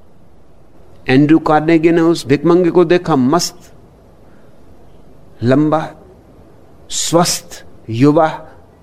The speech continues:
एंड्रू कार्नेगी ने कहा, "तुम्हें शर्म नहीं आती? मुस्तंड होकर भीख मांगते हो?" उस भिकमंगे ने कहा, "सुनो,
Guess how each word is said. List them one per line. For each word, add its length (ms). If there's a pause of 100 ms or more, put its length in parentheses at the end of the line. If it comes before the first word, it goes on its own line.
(800)
एंड्रू 240
कार्नेगी 540
ने 100
कहा, 140
"तुम्हें 220
शर्म 360
नहीं 200
आती? 380 (2250)
मुस्तंड 560
होकर 380 (600)
भीख 280
मांगते 380
हो?" 120 (2250)
उस 160
भिकमंगे 540
ने 60
कहा, 160
"सुनो, 340